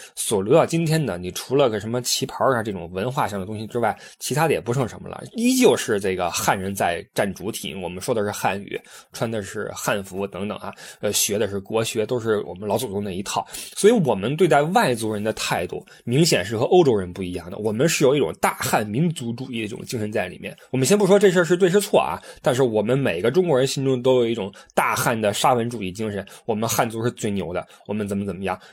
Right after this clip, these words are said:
外族来的话，要不我们灭了你，要么你们被我同化，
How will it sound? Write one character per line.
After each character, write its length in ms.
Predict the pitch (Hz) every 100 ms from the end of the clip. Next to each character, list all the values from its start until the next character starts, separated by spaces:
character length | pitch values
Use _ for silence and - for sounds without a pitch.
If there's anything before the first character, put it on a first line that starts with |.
| -
外 280 | 123 139 107
族 160 | 110
来 120 | 110
的 100 | 110
话， 180 | - 127 131
要 120 | 123
不 120 | 107
我 60 | 92
们 120 | 92
灭 180 | 127 110
了 80 | 98
你， 180 | 82 - _ _
要 120 | 139
么 80 | 127
你 80 | 110
们 100 | 98
被 100 | 110
我 100 | 92
同 260 | - 107 117
化， 180 | 92